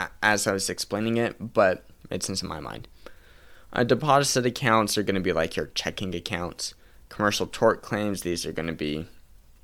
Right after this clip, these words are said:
well, uh, judicial liens, so to speak. Actually, I take that back. I'm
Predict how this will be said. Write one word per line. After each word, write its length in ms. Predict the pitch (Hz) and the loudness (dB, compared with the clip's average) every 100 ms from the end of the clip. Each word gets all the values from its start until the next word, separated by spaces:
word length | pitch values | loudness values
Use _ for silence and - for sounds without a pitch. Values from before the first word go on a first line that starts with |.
| - - - - - - - - - - - - | -20 -20 -18 -20 -20 -20 -20 -20 -20 -20 -20 -8
well, 260 | 82 80 92 - - - - - - - | -6 -6 -10 -18 -20 -20 -20 -20 -20 -12
uh, 260 | 80 71 - - - - - - | -8 -6 -6 -8 -12 -20 -18 -6
judicial 500 | 104 92 85 85 87 | -2 0 0 -2 -6
liens, 480 | 87 87 92 - - - - - - | -6 -6 -6 -6 -10 -16 -20 -20 -20
so 200 | - - | -14 -10
to 40 | - | -8
speak. 300 | - 87 - - - - | -6 -8 -10 -18 -20 -8
Actually, 320 | 85 87 - - | -6 -4 -4 -4
I 80 | 82 | -6
take 220 | 95 - | -6 -4
that 160 | 73 | -2
back. 320 | 85 87 - - - - - - - | 0 0 -2 -12 -20 -20 -20 -20 0
I'm 240 | 101 95 | 2 2